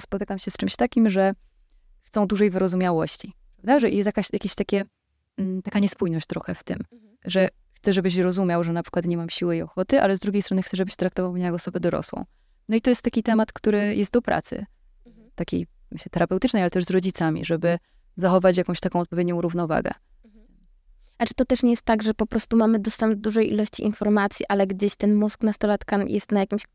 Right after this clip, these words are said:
Speaker 2: poziomie, tak? Rozwija się. I z jednej strony jest trochę dzieckiem, a z drugiej strony ma jakąś wiedzę, której myśmy na przykład nie mieli?
Speaker 1: Tak, tak. Tak, jak najbardziej. Czasami pacjenci nastoletni są bardziej wyedukowani, jeżeli chodzi o psychoterapię,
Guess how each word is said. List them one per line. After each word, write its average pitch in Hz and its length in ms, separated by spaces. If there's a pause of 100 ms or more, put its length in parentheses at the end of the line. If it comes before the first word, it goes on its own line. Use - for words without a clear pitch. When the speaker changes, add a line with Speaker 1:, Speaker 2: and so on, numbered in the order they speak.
(600)
Speaker 2:
poziomie, 208 520
tak? 202 300
Rozwija 196 500
się. 208 280 (300)
I - 80
z 202 40
jednej 233 220
strony 220 240
jest 220 100
trochę 214 240
dzieckiem, 294 640
a 233 100
z 208 60
drugiej 214 200
strony 233 240
ma 226 80
jakąś 220 300
wiedzę, 208 360
której 208 600 (560)
myśmy 220 380
na 208 120
przykład - 280
nie 233 120
mieli? 233 380
Speaker 1:
Tak, 180 440
tak. - 320 (340)
Tak, 269 360
jak 202 120
najbardziej. 190 520 (420)
Czasami 196 500
pacjenci 185 460
nastoletni 180 440
są 175 220
bardziej 175 320
wyedukowani, 180 840
jeżeli 175 280
chodzi 175 240
o 170 40
psychoterapię, 170 720